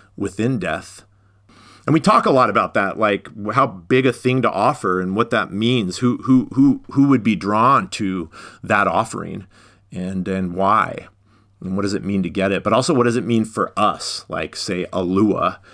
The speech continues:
to do that kind of work and then also take care of herself, just being a human being who goes through the dark stuff too?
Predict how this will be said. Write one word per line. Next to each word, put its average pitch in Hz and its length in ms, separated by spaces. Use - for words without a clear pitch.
to 101 300
do 107 320
that 90 240
kind 90 260
of 82 120
work 98 360
and 92 380
then 98 360
also 104 340
take 90 280
care 117 180
of 110 80
herself, 98 540
just 104 360
being 117 440
a 117 100
human 156 320
being 175 280
who 131 120
goes 139 300
through 160 500
the 127 160
dark 120 300
stuff 131 360
too? 294 340